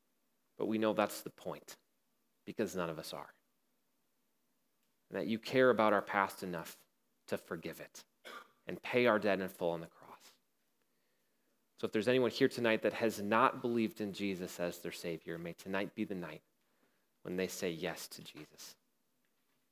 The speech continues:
And for those here tonight that might be insecure, that there might be a seed of doubt that the enemy is placing in their mind, may a text like this just provide a confident assurance that they're your child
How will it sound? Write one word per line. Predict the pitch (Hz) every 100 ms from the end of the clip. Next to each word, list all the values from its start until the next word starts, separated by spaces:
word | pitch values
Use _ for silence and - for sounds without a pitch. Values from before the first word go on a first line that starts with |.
| _ _ - - _ _ _ _ _
And | 110
for | -
those | 117 123 120 - -
here | - 131
tonight | - 131 120
that | 117 - - _ _ _ _ _ _ _ _ _ _ _ _
might | 110 127 143
be | 143
insecure, | 127 120 - - 117 80 - _ _ _ _ _ _ -
that | 104
there | -
might | 110 123 127
be | 113
a |
seed | - - 113
of | 87
doubt | 107 92 90 - _ _ _ _
that | 101
the | 107
enemy | 110 104
is | 92
placing | - 113 107 107
in | 98
their | 90
mind, | 87 92 85 - _ _ _ _
may | -
a | 107
text | - 120 - -
like | 113 113 101
this | 117 113 -
just | - - -
provide | 127 101 117 135 120 - _
a | -
confident | - - 127 151 156 147 120 113
assurance | 95 - - - 101 92 - - _ _ _ _ _ _ _ _
that | 107
they're | - 120
your | 110
child | - - 90 - -